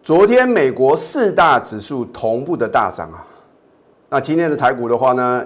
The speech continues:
也受到这样的一个刺激啊，今天表现是可圈可点啊。那么今天的话呢，收盘是大涨一百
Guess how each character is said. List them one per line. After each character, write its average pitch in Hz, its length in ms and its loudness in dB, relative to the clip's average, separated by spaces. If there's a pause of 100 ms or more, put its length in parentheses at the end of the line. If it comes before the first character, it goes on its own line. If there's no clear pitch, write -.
也 113 280 -2
受 160 260 2
到 156 220 4
这 190 100 -2
样 151 80 2
的 135 80 0
一 127 60 -4
个 131 140 0
刺 180 300 -4
激 170 240 -4
啊， 147 140 4 (540)
今 185 180 2
天 202 180 4
表 117 200 2
现 147 200 0
是 131 340 -6
可 117 220 -2
圈 143 240 -2
可 110 220 -6
点 104 240 -8
啊。 - 20 -18 (720)
那 175 80 -2
么 190 160 4
今 208 200 2
天 226 100 6
的 202 100 4
话 196 120 6
呢， 190 320 6
收 190 280 4
盘 143 240 2
是 151 460 0
大 160 260 4
涨 123 300 0
一 240 100 -4
百 98 380 -2